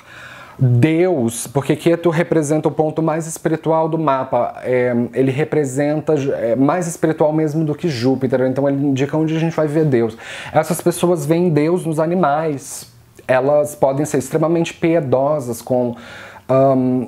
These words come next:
os animais. Elas às vezes podem seguir algumas dietas ou ideologias vegetarianas ou veganistas só para, ahn, evitar que os animais sofram algum tipo de violência.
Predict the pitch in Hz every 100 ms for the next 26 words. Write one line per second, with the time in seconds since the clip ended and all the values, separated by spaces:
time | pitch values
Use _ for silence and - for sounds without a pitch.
0 | - 135 127 151 156 139 139 147 127 131
1 | 135 135 135 135 147 143 151 - 143 127
2 | 151 151 135 135 139 151 143 120 - -
3 | - - - 131 113 131 139 143 151 -
4 | 135 127 117 - - 101 123 131 131 131
5 | 123 120 113 143 135 139 143 135 - -
6 | 143 139 - - - - - 113 135 135
7 | 147 147 143 135 139 156 156 143 127 123
8 | 117 - 123 131 123 135 135 135 143 147
9 | - 135 - 151 160 185 - 151 151 156
10 | 160 156 143 - 135 135 139 135 123 123
11 | 123 127 - - 139 139 151 160 180 -
12 | 151 151 147 135 135 - 139 147 131 131
13 | 139 139 127 135 131 135 147 139 147 160
14 | - 117